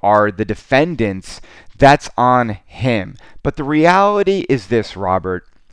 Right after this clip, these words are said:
Listen up. Your boy, John Popaduke, he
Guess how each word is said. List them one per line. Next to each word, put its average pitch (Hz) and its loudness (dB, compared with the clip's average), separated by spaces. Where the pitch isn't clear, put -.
Listen 135 0
up. 101 0
Your 135 -4
boy, 127 2
John 127 0
Popaduke, 107 -4
he 208 -2